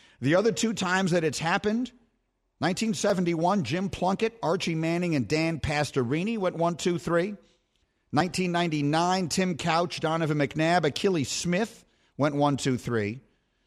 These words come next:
It has never happened that quarterbacks have gone one, two, three, four. I think there was an expectation that there's a real possibility of that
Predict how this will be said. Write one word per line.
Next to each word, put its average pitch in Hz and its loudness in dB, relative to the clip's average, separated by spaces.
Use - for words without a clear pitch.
It 147 0
has 135 0
never 175 2
happened 170 2
that 131 0
quarterbacks 151 2
have 135 2
gone 131 2
one, 160 0
two, 165 0
three, 160 -2
four. 139 0
I 110 -2
think 160 0
there 185 0
was 170 0
an 170 0
expectation 175 0
that 147 -4
there's 147 4
a 131 4
real 165 2
possibility 156 0
of 101 -2
that 127 2